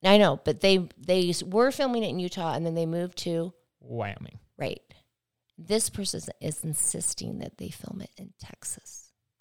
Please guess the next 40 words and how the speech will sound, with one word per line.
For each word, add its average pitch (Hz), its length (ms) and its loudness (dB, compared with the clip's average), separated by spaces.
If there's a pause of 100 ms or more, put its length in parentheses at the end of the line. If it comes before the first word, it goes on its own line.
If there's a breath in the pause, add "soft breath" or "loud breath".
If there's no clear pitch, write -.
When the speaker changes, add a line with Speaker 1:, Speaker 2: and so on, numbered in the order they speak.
(120)
Speaker 1:
Texas? - 640 -2 (160)
Speaker 2:
I'm 247 100 -2
like, 277 160 2
"No, 277 460 4
because 202 340 -2
Speaker 1:
No, 156 280 6
they 180 80 8
Speaker 2:
my," 170 80 6
Speaker 1:
don't. 165 300 2 (120)
Speaker 2:
I 220 80 6
know, 277 220 8
'cause 220 220 2
my 240 540 10
son 254 540 6
actually 202 480 0
prepares 220 600 4
the 226 120 2
equipment 190 800 0 (400)
for 220 180 4
the 202 80 4
shoots. - 640 -2 (160)
Speaker 1:
Yeah. 117 140 -2 (1600)
Speaker 2:
And 185 60 2
they're 185 80 8
like, 165 160 4
"No, 175 180 8
it's 175 180 4
in 170 60 -2
Texas." - 560 -8 (380)
I'm 214 80 0
like, 220 160 0
"The 220 100 0
only 320 180 6
thing 403 220 4
they 320 100 6
have 285 160 2
in 202 100 -2
Texas - 500 -4
is 156 140 -4
pigment 240 600 -6